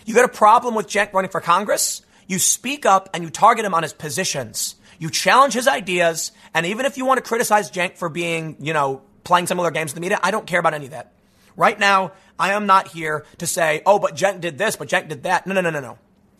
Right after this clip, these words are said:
The media, the media is full of, of, of liars and deceivers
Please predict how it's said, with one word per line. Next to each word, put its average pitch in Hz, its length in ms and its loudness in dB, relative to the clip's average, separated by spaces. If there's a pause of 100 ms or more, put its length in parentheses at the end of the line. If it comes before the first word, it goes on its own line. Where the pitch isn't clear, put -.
(500)
The 180 80 2
media, 240 500 2 (680)
the 170 80 -4
media 277 280 0
is 170 200 -2
full 202 300 -2
of, 151 260 -2
of, 139 220 -6
of 131 180 -6
liars 196 720 0 (200)
and 143 140 -6
deceivers 214 800 -2